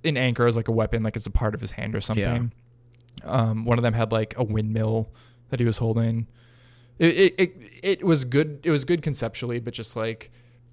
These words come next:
Speaker 1: it's this C G I sequence shot in broad daylight
Speaker 2: Mm-hmm.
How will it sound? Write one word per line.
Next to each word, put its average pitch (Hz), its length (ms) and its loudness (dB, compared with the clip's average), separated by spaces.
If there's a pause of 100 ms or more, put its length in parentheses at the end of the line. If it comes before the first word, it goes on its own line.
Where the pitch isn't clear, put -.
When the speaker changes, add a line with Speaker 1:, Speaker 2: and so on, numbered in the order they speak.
(260)
Speaker 1:
it's - 200 -2
this - 560 -2 (300)
C - 320 0
G 135 180 0
I 127 120 2
sequence 120 480 -4
shot 123 360 -2
in 131 140 -4
broad 110 420 -2
daylight 104 520 -2
Speaker 2:
Mm-hmm. 107 260 -8